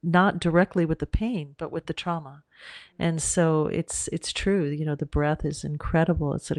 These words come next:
an incredible way to access that trauma without, um, without re-traumatizing, I would say. Yeah, well, there's a gentleness in, in us utilizing breath work as a, um,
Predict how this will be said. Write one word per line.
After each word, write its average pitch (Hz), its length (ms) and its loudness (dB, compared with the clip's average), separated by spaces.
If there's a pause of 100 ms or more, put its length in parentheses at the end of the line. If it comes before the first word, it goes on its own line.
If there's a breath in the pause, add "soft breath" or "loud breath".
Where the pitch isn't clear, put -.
(120)
an 160 80 -4
incredible 156 500 0
way 151 160 0
to - 200 -8
access 151 500 -2
that 151 180 -2
trauma 151 520 0 (580 loud breath)
without, 180 720 6
um, 151 600 -2 (680)
without 208 360 4
re-traumatizing, 180 1040 0
I 127 80 -4
would 123 140 -6
say. 135 260 -6
Yeah, 160 320 -2
well, 160 140 -2
there's 156 300 0
a 147 160 0 (400 loud breath)
gentleness 147 1120 -2 (100)
in, 151 540 -4
in 147 560 -2
us 160 480 6
utilizing 143 680 4
breath 143 400 4
work 135 400 0 (540 loud breath)
as 143 480 0
a, 143 580 2
um, 135 500 -4